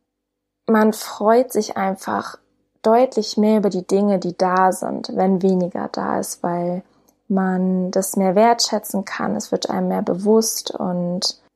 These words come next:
und es ist einfach wahr, weniger ist einfach mehr. Das achte Prinzip heißt, vertraue deinem Gefühl. Und das schließt daran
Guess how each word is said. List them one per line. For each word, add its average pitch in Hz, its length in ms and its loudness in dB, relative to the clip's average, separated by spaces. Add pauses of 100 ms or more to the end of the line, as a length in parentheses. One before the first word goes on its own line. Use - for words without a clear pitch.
(140)
und 214 140 4
es 208 120 2
ist 196 220 -2
einfach 196 540 0
wahr, 208 440 2
weniger 190 580 2
ist - 240 -6
einfach 185 460 -6
mehr. 180 500 -6 (1600)
Das 202 500 2 (100)
achte 202 760 0 (160)
Prinzip 196 800 0
heißt, 190 720 0
vertraue 202 800 2
deinem 190 600 0
Gefühl. 180 760 0 (880)
Und 190 640 0
das 190 280 2
schließt 202 420 0
daran 190 400 0